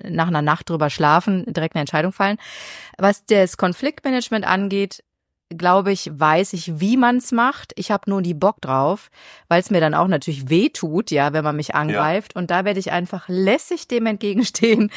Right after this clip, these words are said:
Speaker 1: <laughs> mein Wissen da reinbringen und einfach, äh, darüber diskutieren.
Speaker 2: Aber hast du nicht dann irgendwie so die, äh, die Best Friends, die du da mal mit einbeziehst und sagst, „Pass mal auf, mir wär's ein Anliegen, dass ihr,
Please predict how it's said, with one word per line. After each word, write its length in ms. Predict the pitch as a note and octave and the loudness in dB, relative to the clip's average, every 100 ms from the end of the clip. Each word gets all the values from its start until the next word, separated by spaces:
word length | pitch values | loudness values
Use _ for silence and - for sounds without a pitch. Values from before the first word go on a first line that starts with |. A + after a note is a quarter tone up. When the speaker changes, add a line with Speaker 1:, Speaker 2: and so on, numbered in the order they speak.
| - - | -12 -12
Speaker 1:
<laughs> 180 | - - | -8 2
mein 280 | G3+ G3+ | 4 4
Wissen 280 | A#3+ - E4 | 2 0 2
da 100 | B3+ | 2
reinbringen 580 | G#3+ G#3 G#3+ G#3 G#3 G#3 | 2 0 0 -2 -2 -2
und 100 | F#3+ | -2
einfach, 460 | F#3+ G#3+ G#3+ G#3+ - | -2 -2 -2 -4 -6
äh, 180 | G3+ F3 | -6 -2
darüber 300 | G#3+ A#3+ B3 | -2 -2 -4
diskutieren. 800 | C4 - C#4 - D4 C3 D3+ D#3 _ _ _ _ _ _ - | -6 -6 -6 -2 -2 -2 -6 -10 _ _ _ _ _ _ -6
Speaker 2:
Aber 300 | A2 A#2+ A2+ | 2 2 2
hast 160 | B2 | 0
du 60 | C3+ | -2
nicht 180 | C#3+ C#3 | -4 -2
dann 100 | C3 | -2
irgendwie 200 | A#2+ A#2 | 0 0
so 160 | A#2 | 0
die, 220 | A2+ A2+ G#2+ | 0 2 2
äh, 600 | - G2+ G2+ G2 G2 F#2+ _ _ _ _ _ | 0 2 2 2 -2 -8 _ _ _ _ _
die 80 | - | -4
Best 240 | A#2+ C3 - | -2 -2 -2
Friends, 520 | C3 D3 - - _ _ _ _ | -2 -2 -8 -14 _ _ _ _
die 200 | G#2 A#2 | -2 2
du 120 | A#2 | 4
da 140 | A2 G#2+ | 4 4
mal 280 | G#2 G#2 G2+ | 4 2 0
mit 160 | G#2+ | -4
einbeziehst 520 | G#2+ C3 B2 C#3 C3+ | -4 -4 -6 -8 -8
und 60 | G#2+ | -2
sagst, 220 | A2+ - | -2 -2
„Pass 140 | A2+ - | -8 2
mal 80 | G2 | 2
auf, 240 | C3+ - _ _ _ _ - | 2 -4 _ _ _ _ -8
mir 180 | A2 A2 | 0 2
wär's 340 | A2 G#2+ - _ _ _ _ _ _ _ _ - | 2 -2 -10 _ _ _ _ _ _ _ _ -10
ein 100 | G#2+ | -2
Anliegen, 680 | G2+ B2 A#2 A#2+ A#2 A2+ - | 2 2 4 4 4 2 -2
dass 300 | A2+ G2+ - | -6 -6 -6
ihr, 460 | G#2+ G2 G2 G2 | -4 0 2 2